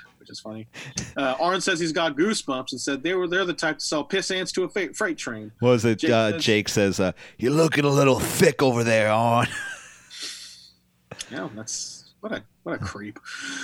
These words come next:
Speaker 1: Jake says he's been to hell and back and that he's willing to go back with Arn.
Speaker 2: Yeah.
Speaker 1: Someone probably forgot their line, and Arn asks him to say it again. Uh, A-,
Speaker 2: <laughs>
Speaker 1: Arn asks for,
Speaker 2: Line.
Speaker 1: for some, <laughs> yeah. And Arn asks for some decorum, asks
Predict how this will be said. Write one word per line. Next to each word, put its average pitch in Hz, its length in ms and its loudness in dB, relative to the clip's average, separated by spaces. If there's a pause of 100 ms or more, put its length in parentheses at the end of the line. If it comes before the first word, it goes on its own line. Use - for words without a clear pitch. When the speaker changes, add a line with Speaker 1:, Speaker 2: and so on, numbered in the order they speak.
(420)
Speaker 1:
Jake 202 240 0
says 190 160 0
he's 175 140 0
been 180 160 -2
to - 100 0
hell 175 240 0
and 165 100 0
back 156 260 0
and 147 80 -2
that 143 80 0
he's 143 140 0
willing 151 180 0
to 147 100 -2
go 139 180 -2
back 139 280 -2
with 110 180 -8
Arn. 208 460 0 (180)
Speaker 2:
Yeah. 151 240 -6 (360)
Speaker 1:
Someone 170 320 -2
probably 160 280 -2
forgot 147 320 -4
their 143 100 -4
line, 127 300 -4
and 123 100 -4
Arn 123 220 -6
asks - 420 -6
him 120 100 -6
to 117 120 -6
say 120 200 -4
it 110 60 -4
again. 113 400 -8 (460)
Uh, 107 280 -6 (240)
A-, - 60 -2
Speaker 2:
<laughs> - 20 0
Speaker 1:
Arn 170 160 0
asks 160 400 -4
for, 160 260 -2
Speaker 2:
Line. 151 380 8
Speaker 1:
for 147 80 0
some, 131 280 -6 (420)
<laughs> - 400 -12
yeah. - 140 -12 (580)
And 165 140 -2
Arn 180 200 0
asks 185 320 -2
for 170 220 0
some 160 400 -2
decorum, 180 460 -2
asks - 420 -6